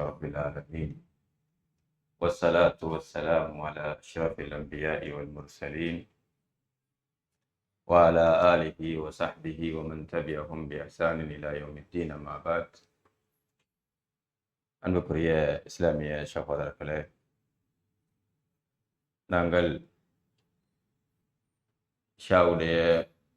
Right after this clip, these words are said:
tuluh ini rewe tuh gede. அல்லாஹ் பற்றிய, அல்லாஹ்வுடைய தூதர் பற்றிய செய்தியை கேட்பதற்காக வேண்டி இவ்விடத்திலே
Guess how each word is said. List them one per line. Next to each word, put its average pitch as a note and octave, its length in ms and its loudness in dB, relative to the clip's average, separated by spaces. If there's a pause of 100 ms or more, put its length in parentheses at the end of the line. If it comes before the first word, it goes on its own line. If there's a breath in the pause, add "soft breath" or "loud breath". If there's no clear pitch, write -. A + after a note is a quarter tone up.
(800)
tuluh F2+ 320 2
ini D#2+ 320 0
rewe D#2 240 -2
tuh D2 240 -8
gede. F2 220 -2 (2500)
அல்லாஹ் F#2+ 280 12
பற்றிய, F2 340 4 (2000)
அல்லாஹ்வுடைய G2 480 10 (160)
தூதர் F2+ 320 2
பற்றிய E2 320 -2 (220)
செய்தியை D#2+ 440 -4 (140)
கேட்பதற்காக D#2 680 -6 (140)
வேண்டி D#2 280 -12 (1900)
இவ்விடத்திலே G2+ 480 6